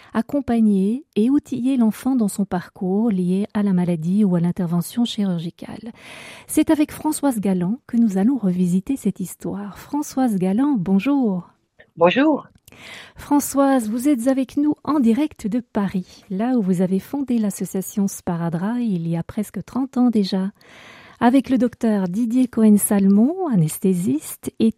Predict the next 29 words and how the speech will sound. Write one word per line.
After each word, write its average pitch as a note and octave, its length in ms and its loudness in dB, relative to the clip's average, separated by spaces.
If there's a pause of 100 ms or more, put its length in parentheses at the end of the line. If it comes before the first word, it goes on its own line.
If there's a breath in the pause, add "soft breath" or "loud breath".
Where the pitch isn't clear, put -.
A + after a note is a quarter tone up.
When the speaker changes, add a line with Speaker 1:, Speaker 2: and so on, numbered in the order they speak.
(120)
Speaker 1:
toute - 260 0
votre G#3 340 0
équipe, G3 480 -6
vous G#3 300 0
avez F#3+ 300 4
milité G#3 640 4
pour E3+ 220 -4
l'information F3+ 720 2
de F#3 80 2
l'enfant E3+ 420 2
à G3+ 80 6
l'hôpital B3 560 0 (480 loud breath)
et C4+ 100 4
vous B3+ 220 4
avez B3+ 240 4
créé C4 440 0
ensemble A3+ 720 2
un A3 140 6
patrimoine G3+ 800 0
précieux - 720 -2
d'outils G#3 360 0
d'information F#3 800 2
pour F3 200 -4
l'enfant, F3 600 -2
patrimoine G3+ 580 0
qui - 140 -4
est E3 40 0
diffusé G3 500 -2
dans G3+ 140 2